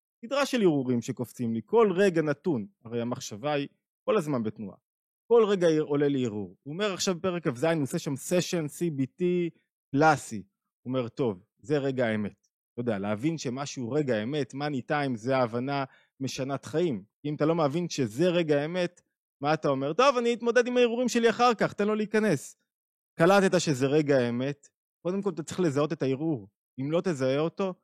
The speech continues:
הוא יתפשט. ההבדל בין ערעור למחשבה זה, מחשבה כבר בחרתי בה. נתתי לה מקום, נתתי לה להשתרש בתוכי.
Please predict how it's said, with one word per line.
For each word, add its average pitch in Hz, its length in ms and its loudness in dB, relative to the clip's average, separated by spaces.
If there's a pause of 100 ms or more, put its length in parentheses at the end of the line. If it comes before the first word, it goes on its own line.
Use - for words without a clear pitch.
(180)
הוא 147 120 -8
יתפשט. - 680 -4
ההבדל 127 340 -2
בין 175 160 0
ערעור 165 280 -2
למחשבה 151 600 -4
זה, 139 180 -4 (420)
מחשבה 135 400 -6
כבר 151 260 -4
בחרתי 120 540 -6
בה. 90 100 -16 (520)
נתתי 123 300 -6
לה 110 100 -4
מקום, 104 460 -4 (420)
נתתי 120 160 -12
לה 123 60 -4
להשתרש 120 500 -4
בתוכי. 113 380 -10